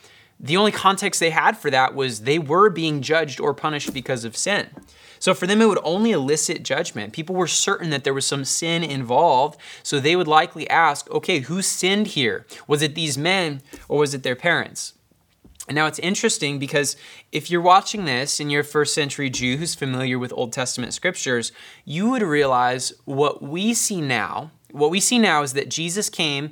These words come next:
to heal physical ailments for sure, but also to reverse the effects of sin.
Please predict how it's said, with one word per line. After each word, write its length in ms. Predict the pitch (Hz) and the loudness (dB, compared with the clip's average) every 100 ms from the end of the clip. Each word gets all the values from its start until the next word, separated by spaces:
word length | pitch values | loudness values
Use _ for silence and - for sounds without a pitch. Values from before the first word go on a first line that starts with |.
| - - - | -12 -20 -4
to 180 | 156 135 | -2 -2
heal 600 | - 180 180 151 156 208 | -4 0 4 6 4 2
physical 400 | 160 143 147 156 | 0 0 -2 -2
ailments 420 | 139 127 139 170 | 0 0 -4 -6
for 140 | - 135 | -6 -6
sure, 420 | - 180 135 147 - - _ - | 0 2 2 0 -10 -20 _ -2
but 120 | 147 | 2
also 300 | 151 160 170 | 2 2 -4
to 160 | - | -4
reverse 600 | 143 135 120 131 139 151 - | -2 0 0 2 2 2 -2
the 120 | 135 | -4
effects 440 | 123 135 123 - | -2 -2 -2 -4
of 100 | 117 | -8
sin. 400 | - 196 160 98 | -2 0 0 -2